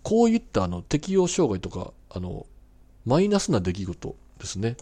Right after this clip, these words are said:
自分にとってなんか嫌な出来事だと思うんですけども、実は人生にとってですね、そういったものって全てに意味があるんですね、意味が。だからあの、休職することによって何か得たこと、学んだことっていうのもあるはずなんですよね。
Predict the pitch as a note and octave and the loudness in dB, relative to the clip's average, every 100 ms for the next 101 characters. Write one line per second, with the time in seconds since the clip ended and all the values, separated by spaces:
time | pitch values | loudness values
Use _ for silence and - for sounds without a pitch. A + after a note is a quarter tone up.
0 | - A2 A#2 C#3 F3 A2 F#2+ F2+ F#2 G2 | -14 -6 0 2 2 0 -2 -4 -4 -6
1 | F2+ A2+ F#3 A#2 F2 E2+ G#2 F2 F#2+ - | 0 2 2 0 -2 -6 -6 -6 -8 -6
2 | G2+ B2+ A2 D3 C3+ - G2+ F2+ - - | -4 -4 -4 -6 -8 -10 -8 -8 -10 -12
3 | - - - C3 C#3+ B3+ G2+ B2 G3+ E3 | -18 -18 -6 -4 2 4 4 2 0 0
4 | - E2+ F2 - - - - - - - | -4 -6 -8 -12 -10 -10 -10 -10 -10 -6
5 | C#3 D3+ D#3 - F2 E2+ - - - C#3+ | -2 0 -2 -4 -4 -6 -10 -10 -2 -2
6 | F#3 G2 F2 - F3+ C4+ A2 F2+ - - | -2 -4 -6 -4 -2 0 -2 -4 -8 -18
7 | - - _ _ - F2+ E2+ E2 - G#2+ | -20 -20 _ _ -8 -6 -4 -8 -8 -6
8 | G#2 - G2 F2+ E2+ - - - - - | -6 -6 -4 -4 -6 -12 -18 -20 -20 -20
9 | - - B2 B2 F#2 E2+ E2+ E2+ F#2 - | -20 -2 2 4 2 2 -2 -6 -8 -10
10 | - - - - - G#3 G3 F#3+ F#3+ F#3+ | -16 -20 -20 -10 0 0 2 -2 -2 2
11 | F#3 F3+ F3 G#2+ F2 F2 - F#2+ E2+ A2 | 2 2 0 -2 -2 -6 -8 -6 0 0
12 | D#3+ - - G#3 F#4 - - F2+ F#2 F3 | 0 -2 -2 0 2 2 -2 -2 0 2
13 | A#3 E3+ F#2+ - F2 - F2 F#2 - - | 2 0 -2 -2 -8 -8 -8 -10 -14 -8
14 | F#2+ E2+ G2 G2+ F#2+ F#2+ F2 F2+ - G2+ | -6 -4 -4 -2 -2 -2 -4 -8 -10 -12
15 | - A2 D3+ | -8 -6 -6